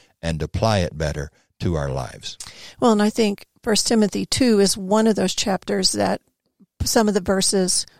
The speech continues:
Speaker 2: we say are situational and some of the verses we say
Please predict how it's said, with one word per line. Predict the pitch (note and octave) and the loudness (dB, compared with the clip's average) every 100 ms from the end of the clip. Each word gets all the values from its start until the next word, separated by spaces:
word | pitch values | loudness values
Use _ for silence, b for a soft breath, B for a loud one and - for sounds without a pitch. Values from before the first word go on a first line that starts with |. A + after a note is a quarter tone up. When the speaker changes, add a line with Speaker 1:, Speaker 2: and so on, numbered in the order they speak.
| - | -2
Speaker 2:
we | G#3+ | 0
say | - G3 | 2 0
are | F#3 | 0
situational | - F#3+ G3+ F#3+ F3 G3+ F#3+ | -2 -2 -4 -2 -2 -2 -2
and | G#3 | 0
some | G3+ G#3 | -2 0
of | F#3+ | -2
the | |
verses | F#3+ F3+ F3 F#3 F3+ | -2 -2 -2 -2 -4
we | - F#3+ | -4 -4
say | - F3+ F#3 | -2 -2 -4